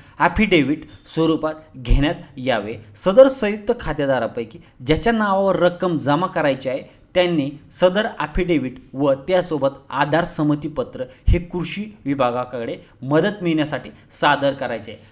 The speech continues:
म्हणजे हे बघा, आता तुम्हाला काय मदत जर मिळवायची असेल, तर तुम्हाला काय, अ, डॉक्युमेंट द्यायचं आहे, तर ॲफिडेव्हिट व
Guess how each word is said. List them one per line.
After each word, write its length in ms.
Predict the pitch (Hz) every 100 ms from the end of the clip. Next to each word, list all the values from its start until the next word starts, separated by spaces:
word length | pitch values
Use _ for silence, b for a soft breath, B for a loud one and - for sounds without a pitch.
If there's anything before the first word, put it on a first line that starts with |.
| -
म्हणजे 180 | 135 139
हे 60 |
बघा, 240 | 160 175 135
आता 220 | 117 120
तुम्हाला 380 | - 143 143 139
काय 500 | 139 - 160 175 - 123 117
मदत 260 | 123 135
जर 260 | 139 143 143
मिळवायची 580 | 127 131 147 156 151 160
असेल, 600 | 151 139 110 110 - -
तर 60 | 120
तुम्हाला 240 | 151 147
काय, 460 | 131 - 165 175 190
अ, 400 | 151 143 135 131
डॉक्युमेंट 480 | 127 139 156 156 147
द्यायचं 300 | 147 147 151
आहे, 160 | 123 151 B B -
तर 160 | 160 131 B -
ॲफिडेव्हिट 720 | 147 160 214 208 175 156 156
व 280 | 135 175